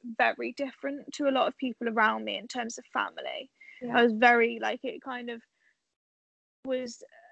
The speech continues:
Speaker 1: a, obviously a life-changing moment, but it, it just did make me notice certain things about myself. Obviously having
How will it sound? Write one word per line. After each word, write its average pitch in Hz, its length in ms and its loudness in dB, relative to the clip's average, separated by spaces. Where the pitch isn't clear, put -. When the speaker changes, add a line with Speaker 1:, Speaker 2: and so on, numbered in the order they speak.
Speaker 1:
a, 254 140 -2
obviously 240 400 2
a 233 60 6
life-changing 233 800 2
moment, 233 440 -2
but 254 140 10
it, 190 160 6
it - 180 -6
just 254 360 -6
did 233 240 8
make 233 360 -2
me 233 460 2
notice 240 800 4
certain - 400 6
things 202 340 0
about 139 300 6
myself. 254 640 2
Obviously 240 480 8
having 226 680 2